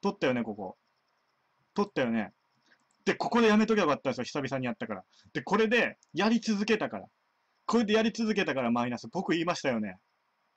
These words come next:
当たってるわ。あそこでやめときゃプラスだったのに。たられば言うとこのポジションもちょっと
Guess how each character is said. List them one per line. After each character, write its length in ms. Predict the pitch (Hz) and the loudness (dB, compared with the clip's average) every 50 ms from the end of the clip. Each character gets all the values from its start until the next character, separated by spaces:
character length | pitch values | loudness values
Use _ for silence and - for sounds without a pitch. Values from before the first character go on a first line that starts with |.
| _ _ _ _ _ _ _ _ _ _ _ _ _ _ _ _ _ _ - | _ _ _ _ _ _ _ _ _ _ _ _ _ _ _ _ _ _ -16
当 340 | - 120 135 - - - 156 | -14 -14 -14 -14 -12 -12 -12
た 40 | 147 | -12
っ 40 | - _ _ _ - | -12 _ _ _ -4
て 120 | 160 156 | -2 0
る 160 | 147 151 143 | 0 0 0
わ。 240 | 131 120 113 104 - - | 0 0 0 -2 -2 -4
あ 100 | 139 127 | -6 -6
そ 140 | - 190 - | -6 -6 -4
こ 120 | 208 196 | -2 -2
で 80 | 175 160 | 0 0
や 100 | 151 151 | 0 0
め 120 | 156 151 | -2 -2
と 100 | 165 151 | -4 -4
き 60 | 135 | -4
ゃ 40 | - | -4
プ 120 | - 151 | -4 -2
ラ 100 | 143 139 | -4 -4
ス 80 | 135 - | -4 -4
だ 100 | 151 143 | -6 -6
っ 60 | 123 - | -4 -4
た 80 | 139 | -4
の 120 | 120 117 110 | -2 -2 -4
に。 120 | 104 95 _ _ _ _ _ _ _ _ _ _ _ _ _ _ _ _ _ _ _ _ _ _ _ _ _ _ _ _ _ _ _ _ _ _ _ _ _ _ _ _ _ _ _ _ - | -6 -8 _ _ _ _ _ _ _ _ _ _ _ _ _ _ _ _ _ _ _ _ _ _ _ _ _ _ _ _ _ _ _ _ _ _ _ _ _ _ _ _ _ _ _ _ -8
た 100 | - 175 | -2 -2
ら 80 | 185 175 | 0 0
れ 80 | 185 | 2
ば 100 | 175 180 | 2 2
言 80 | 175 175 | 2 2
う 40 | 151 | 0
と 100 | 151 - | -2 -2
こ 100 | - 151 | -2 -2
の 100 | 156 147 | -2 -2
ポ 120 | 151 165 | -2 -2
ジ 80 | 160 - | -2 -2
シ 60 | 160 | -2
ョ 40 | 139 | -2
ン 60 | 127 | -2
も 80 | 120 110 | -2 -4
ち 80 | - | -6
ょ 40 | 170 | -6
っ 20 | - | -6
と 100 | - | -6